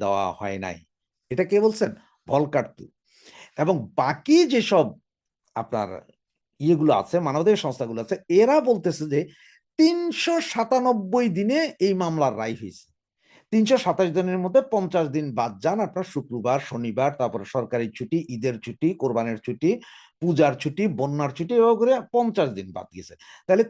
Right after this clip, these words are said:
তিনশো সাতচল্লিশ দিনে একটা মামলার রায় হয়ে গেছে, আবারও যেটা নাকি মানবতা বিরোধী সবচেয়ে কঠিন রায়। এবং সেখানে সবচেয়ে বড় এরা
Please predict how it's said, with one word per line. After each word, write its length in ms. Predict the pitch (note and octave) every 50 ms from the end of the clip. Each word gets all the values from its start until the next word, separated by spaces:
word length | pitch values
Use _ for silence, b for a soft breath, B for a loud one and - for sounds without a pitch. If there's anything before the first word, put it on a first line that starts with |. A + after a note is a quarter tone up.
| A3+ -
তিনশো 500 | A#3 A#3+ B3+ B3+ - - - - D4+ D#4+ E4 D#4 E4 _ _ _ _ _ _ _ -
সাতচল্লিশ 680 | - - A#3+ A#3+ - - - C4 B3 A#3 G#3+ F3+ D3+ A2+ B2
দিনে 140 | E3 G#3 B3 A#3
একটা 200 | A3 - - C4 D4+ C#4+ - _ _ _ _ -
মামলার 560 | G#3 - C#3+ D3 C#3 C3+ C3 C3+ D#3 G#3+ B3+ A#3+ - _ _ _ _ _ _ _ - A2+ B2+ D#3
রায় 240 | D#3 E3+ F#3+ F#3 D#3+ F#3+
হয়ে 180 | A3 A3+ A3 G3+
গেছে, 220 | F#3 E3+ - - A#3 B3 G#3+ D#3+ D3+
আবারও 240 | C3 D3+ E3 F3+ E3+ B2+ C#3+
যেটা 200 | C#3+ C#3+ D#3+ D#3 D3 D3+
নাকি 240 | D#3+ D#3 - A#3 B3+ C4+ A#3+ A#3+ b b b b b - G2 A2+
মানবতা 520 | B2+ C#3+ E3 E3+ E3+ E3 F#3 E3+ D3 F#3+ F#3 F3 F3+
বিরোধী 340 | F#3+ F#3 G#3 G3+ G#3+ B3+ A#3+ - - -
সবচেয়ে 560 | A3 - F4+ - - _ _ - B3 A3+ A3+ - -
কঠিন 360 | G3 A3 G#3+ - A#3 B3 A#3 G#3 E3 A#2 A#2+
রায়। 180 | G2+ - - - _ _ _ _ _ _ _ _ _ _ _ _ - G2
এবং 120 | F#2 G2+ G2+ - -
সেখানে 300 | - A2+ A2 - F#3 G#3+ A3+ G#3+
সবচেয়ে 260 | G3+ G3+ - F#3 D3+
বড় 100 | C3 A2+ A2+ A#2
এরা 120 | A#2 A#2